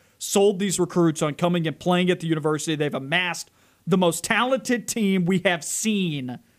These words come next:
from a, from a recruiting rating standpoint, the most talented team that we have seen at once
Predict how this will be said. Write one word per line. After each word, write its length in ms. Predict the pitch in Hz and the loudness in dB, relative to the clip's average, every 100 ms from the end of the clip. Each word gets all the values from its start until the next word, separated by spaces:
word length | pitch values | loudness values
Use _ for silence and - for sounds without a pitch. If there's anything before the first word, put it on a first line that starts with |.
| _ _ _ _ | _ _ _ _
from 200 | 202 185 | 0 2
a, 200 | 170 156 | 0 0
from 180 | - 175 | -2 -2
a 80 | 147 | -2
recruiting 640 | 139 - - 349 403 349 | -6 -4 4 4 4 0
rating 380 | 311 302 311 294 | -2 -2 -2 -4
standpoint, 680 | 220 247 233 220 196 170 143 - _ - | -4 -2 0 -2 -2 -2 -4 -10 _ 0
the 80 | 202 | 2
most 320 | 202 175 - | 2 0 -2
talented 720 | - 233 302 302 - 285 226 | 0 0 0 -2 0 -2 -2
team 320 | - 254 247 | -2 2 2
that 160 | 208 202 | 2 0
we 200 | 214 220 | -2 0
have 160 | 202 | 0
seen 640 | 175 - 240 226 175 147 143 _ _ | 0 0 0 0 0 -4 -10 _ _
at 280 | - 262 277 | -2 -2 -2
once 540 | 254 220 202 196 - | 0 0 0 -4 -8